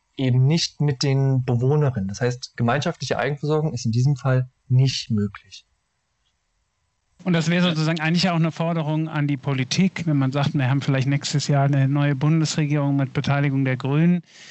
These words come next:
Speaker 2: Unter der GroKo glaubt man ja vielleicht nicht, dass das unbedingt noch durchkommt, aber das wäre sozusagen eigentlich eine Forderung auch an die Politik, die man stellen müsste, dass es gemeinschaftliche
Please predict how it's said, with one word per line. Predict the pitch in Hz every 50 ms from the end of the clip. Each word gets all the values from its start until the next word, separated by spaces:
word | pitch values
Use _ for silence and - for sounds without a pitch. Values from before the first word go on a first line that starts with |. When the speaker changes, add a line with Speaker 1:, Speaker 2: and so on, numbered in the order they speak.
| - - - - - - -
Speaker 2:
Unter | 165 135 135
der | 127 139 131 131
GroKo | - 127 147 147 - - 147 135
glaubt | - - 139 135 - -
man | 143 131
ja | 131 127
vielleicht | - 143 131 123
nicht, | 151 160 156 -
dass | 156 143 -
das | 147 - -
unbedingt | 165 160 147 143 143 143
noch | 143 143 131 -
durchkommt, | - 170 165 - - - - - 175 170 170 170 - - - - - - - - -
aber | - 147 147 143
das | 147 143 -
wäre | 156 147 147 -
sozusagen | 160 143 139 139 143 139 143 147 147
eigentlich | - 139 139 147 160 151 135
eine | 156 139
Forderung | - - 143 147 151 147 143 151 147
auch | 135 135 131 143
an | 143 139
die | 135 127
Politik, | - 147 143 139 127 - 151 151 -
die | - 147
man | 139 135 135 135
stellen | - - 147 139 139 135 135
müsste, | 135 139 135 - - - 135
dass | 127 135 127 -
es | 139 - -
gemeinschaftliche | - 135 131 131 135 143 151 - 147 143 135 - - 135 123 - 139